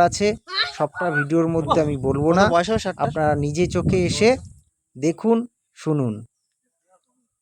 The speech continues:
Speaker 1: আশা করি প্রত্যেকের ভালো লাগবে।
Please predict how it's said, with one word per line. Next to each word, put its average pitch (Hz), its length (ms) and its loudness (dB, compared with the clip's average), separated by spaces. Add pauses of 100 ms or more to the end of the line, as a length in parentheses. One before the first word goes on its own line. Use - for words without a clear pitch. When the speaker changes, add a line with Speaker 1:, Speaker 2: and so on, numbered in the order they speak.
(1400)
Speaker 1:
আশা 143 340 0
করি 196 180 0 (360)
প্রত্যেকের 190 480 0 (100)
ভালো 156 160 4 (100)
লাগবে। 123 320 0